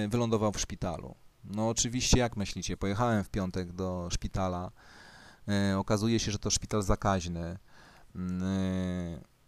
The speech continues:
Posoczni-, nie Posocznica, tylko Gronkowiec i, i Paciorkowiec. Noga jak balon. On ma wysoką gorączkę, którą zbijają mu wszystkim, c-, czym tylko można. E, cztery antybiotyki.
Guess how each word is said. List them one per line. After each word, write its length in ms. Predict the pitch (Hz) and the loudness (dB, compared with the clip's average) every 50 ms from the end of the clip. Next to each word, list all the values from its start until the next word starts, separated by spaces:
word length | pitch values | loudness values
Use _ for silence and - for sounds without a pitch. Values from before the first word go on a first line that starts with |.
| _ _ _ _ _ - - - - - - - | _ _ _ _ _ -20 -20 -20 -20 -10 2 4
Posoczni-, 560 | 120 113 - 131 123 - - 123 104 123 127 | 6 6 8 6 6 4 2 0 0 2 2
nie 100 | 131 131 | 4 6
Posocznica, 600 | - 120 - 117 - - - 123 117 - 117 90 | 6 6 6 6 6 4 2 6 8 8 8 8
tylko 600 | - - - 101 92 - - 104 104 101 101 104 101 | 6 0 -2 -4 -2 2 4 6 6 8 6 6 4
Gronkowiec 840 | 101 113 113 113 101 - 117 110 98 104 104 107 117 - - - - - - | 4 4 4 4 6 6 6 6 8 6 4 2 2 0 0 0 -2 -2 -4
i, 400 | - 104 101 104 104 104 104 104 107 104 - | -2 0 0 2 2 2 0 0 -2 -4 -4
i 120 | - 104 | -4 0
Paciorkowiec. 880 | - - 101 - 120 104 - - 110 104 92 85 87 76 - - - - - - - - | 2 2 2 4 2 0 2 2 2 2 2 2 -2 -6 -6 -8 -10 -10 -14 -20 -14 -6
Noga 640 | 92 98 107 117 123 120 120 117 117 120 120 123 120 - - - - - - - - - - - | -2 4 6 6 6 8 6 6 6 6 4 2 -2 -6 -16 -20 -20 -20 -20 -20 -20 -20 -8 -2
jak 220 | - 101 104 - | 0 0 0 2
balon. 460 | 107 101 117 110 110 107 95 87 90 90 92 - - - - | 6 8 8 8 8 8 6 4 0 -4 -8 -14 -16 -12 -6
On 180 | - 95 98 | -2 0 0
ma 200 | 98 101 101 101 101 104 95 90 90 95 | 2 4 4 4 2 2 0 -4 -6 -4
wysoką 380 | 101 101 - 113 - 113 110 110 | 0 2 2 4 4 4 4 4
gorączkę, 400 | 107 110 110 110 110 - - 110 | 6 6 6 6 4 2 0 -2
którą 240 | 104 117 110 104 104 | 0 0 0 2 0
zbijają 520 | 95 95 95 101 101 104 104 104 104 104 | 0 0 0 0 2 4 4 4 4 2
mu 160 | 101 101 101 | 2 2 0
wszystkim, 440 | 98 - - - 107 - - 117 107 | 0 2 2 2 2 0 -2 -2 -2
c-, 160 | - - - | -2 -2 -4
czym 180 | - - 101 98 | -4 -4 -4 -4
tylko 280 | - 101 95 - - 98 | -4 -4 -4 -4 -2 0
można. 520 | 95 95 95 87 87 92 92 98 101 101 - - - - - - - - | 2 2 2 2 0 0 -2 -2 -2 -6 -8 -14 -18 -18 -18 -20 -16 -6
E, 240 | - 90 90 90 92 | -2 0 0 2 2
cztery 320 | - - - 110 110 117 113 | 2 4 4 6 6 6 4
antybiotyki. 920 | 110 113 - - 104 110 110 - - 107 92 - - - 90 90 92 101 | 4 6 4 4 6 4 2 2 2 0 -2 0 -2 -2 -2 -4 -6 -8